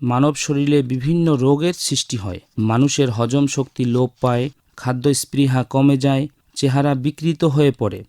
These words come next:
কোনো কোনো মাদকদ্রব্য কিডনি সম্পূর্ণ নষ্ট করে দেয়। আবু দারদা রাদিয়াল্লাহু তাআলা আনহু থেকে বর্ণিত, তিনি বলেন,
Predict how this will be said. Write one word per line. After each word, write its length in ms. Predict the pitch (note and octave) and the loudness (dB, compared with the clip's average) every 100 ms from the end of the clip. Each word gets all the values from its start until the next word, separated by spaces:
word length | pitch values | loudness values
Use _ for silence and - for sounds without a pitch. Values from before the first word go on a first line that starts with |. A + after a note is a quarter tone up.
| - | 0
কোনো 180 | E3 F3 | 0 2
কোনো 180 | F3 | 2
মাদকদ্রব্য 720 | D#3+ C#3+ D3+ C#3+ D3 C#3 C3+ C3+ | 4 4 2 2 0 0 0 -2
কিডনি 400 | - C#3 C#3 C3+ | -2 0 2 0
সম্পূর্ণ 580 | D3 D3+ D#3 D3+ D3 | 0 -2 -2 0 2
নষ্ট 320 | C3+ D3+ - D3+ | 2 0 0 -4
করে 260 | C#3 A2+ | -2 -4
দেয়। 220 | G#2 G2+ G#2 _ _ | -4 -8 -12 _ _
আবু 220 | B2 A#2 B2 | -6 -4 -2
দারদা 340 | B2+ A#2+ B2+ | -2 -2 -2
রাদিয়াল্লাহু 720 | B2 B2+ B2+ A#2+ C3 B2 B2+ | -2 -2 -2 0 0 0 -2
তাআলা 580 | C3 A#2+ C3 C3 C3 B2 | -2 0 0 0 0 0
আনহু 280 | C3+ B2+ C3 | 0 0 -2
থেকে 260 | C3+ C#3 | -4 -4
বর্ণিত, 420 | C3 C#3 C#3 C3+ | 0 2 2 2
তিনি 280 | C#3 C#3+ C#3+ | -2 2 2
বলেন, 380 | C3 C#3+ C#3 | 2 0 0